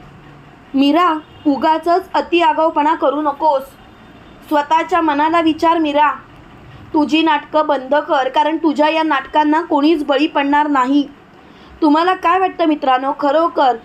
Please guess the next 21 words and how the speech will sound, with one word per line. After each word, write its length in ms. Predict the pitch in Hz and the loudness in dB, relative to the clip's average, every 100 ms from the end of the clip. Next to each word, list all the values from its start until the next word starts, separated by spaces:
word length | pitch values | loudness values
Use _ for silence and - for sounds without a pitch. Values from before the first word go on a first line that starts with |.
| - - | -18 -4
निरूपाला 520 | 277 302 320 330 311 320 | 0 2 2 0 0 2
आता 280 | 285 294 | 2 0
तिची 300 | 294 311 302 | 0 0 0
योग्य 360 | 311 254 247 311 | 0 0 -2 -4
ती 180 | 330 302 | 0 0
लायकी 420 | 269 262 285 269 | 0 -2 -4 -2
मीरा 340 | 285 262 285 | -2 0 0
सत्याने 460 | 302 277 - 285 302 | 0 -4 -2 -2 0
दाखवली 480 | 269 247 277 302 330 | 0 -2 0 0 0
पाहिजे 320 | 320 302 320 | 0 0 -2
का? 200 | 277 247 | 0 0
कमेंट 380 | 269 254 302 311 | 0 -2 -2 0
करून 200 | 302 320 | 0 0
नक्की 260 | 285 302 | -2 -2
कळवा. 320 | 302 302 285 302 | 0 0 2 2
आणि 180 | 302 | 0
असेच 460 | 269 240 320 233 - - - - - - - - - - - - | -4 -2 -2 -2 -4 -20 -20 -20 -20 -20 -20 -20 -20 -20 -20 -6
मालिकेंचे 680 | 262 254 320 339 311 294 262 | -2 -2 -2 0 0 0 -2
नवनवीन 540 | 277 247 247 302 392 | -2 -4 -2 0 2
अपडेट 360 | 359 277 311 302 | 0 -2 -4 -4
पाहण्यासाठी 680 | 302 269 269 294 277 262 | -6 -4 -4 -2 -4 -6